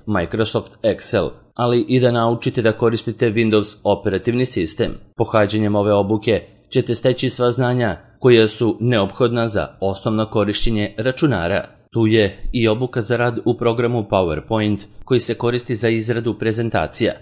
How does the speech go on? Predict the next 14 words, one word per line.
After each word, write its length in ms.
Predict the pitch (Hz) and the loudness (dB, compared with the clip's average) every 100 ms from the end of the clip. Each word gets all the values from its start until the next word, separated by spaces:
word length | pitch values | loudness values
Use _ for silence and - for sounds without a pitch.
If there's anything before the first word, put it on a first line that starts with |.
| - _ | -20 _
ali 340 | 107 117 123 - | -4 0 0 -2
i 140 | 120 113 | -2 0
I 40 | 113 | 0
T 200 | - 113 | -4 -4
kursevi 520 | 117 113 - 113 113 | -4 -4 -4 -2 -2
iz 100 | 120 110 - | -2 -4 -2
oblasti 440 | 110 113 - 85 | -2 -2 -4 -6
web 300 | 76 104 98 | -2 -2 -2
i 80 | 95 | -4
grafičkog 640 | 110 107 - 110 - 113 | -2 -2 -2 -6 -4 -4
dizajna, 440 | 120 117 92 98 - - - | -2 -2 -2 -2 -4 -12 -6
osnovni 600 | 90 87 - 107 110 - 127 | -4 -4 -2 -2 -2 -4 -2
i 120 | 131 | -2
napredni. 640 | 95 82 110 98 107 92 | 0 -4 -2 -4 -4 -6